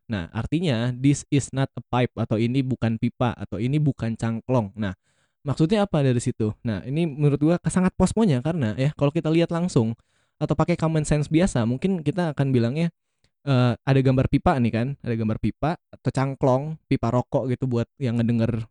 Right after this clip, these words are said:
di Spotify kan nggak bisa kedenger-, nggak bisa ngelihat gambarnya. Nah, pipa, cangklong gitulah intinya. Eh, cangklong tahu kan, cangklong bahasa Indonesianya apa sih? Ada yang ngedenger bisa tahu nggak artinya cangklong apa bahasa Indonesianya? Pipa.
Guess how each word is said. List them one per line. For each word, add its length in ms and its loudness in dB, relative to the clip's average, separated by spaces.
di 80 2
Spotify 480 0
kan 160 -2
nggak 160 0
bisa 80 -4
kedenger-, 320 -4
nggak 180 -4
bisa 140 -4
ngelihat 240 -2
gambarnya. 400 -4
Nah, 160 -2
pipa, 400 0
cangklong 400 -2
gitulah 240 2
intinya. 320 -2
Eh, 380 2
cangklong 320 0
tahu 160 6
kan, 160 2
cangklong 320 2
bahasa 240 4
Indonesianya 400 -2
apa 80 2
sih? 160 2
Ada 80 0
yang 160 -2
ngedenger 240 0
bisa 240 0
tahu 240 -2
nggak 240 0
artinya 320 -4
cangklong 400 -2
apa 160 -4
bahasa 240 -4
Indonesianya? 480 -4
Pipa. 320 0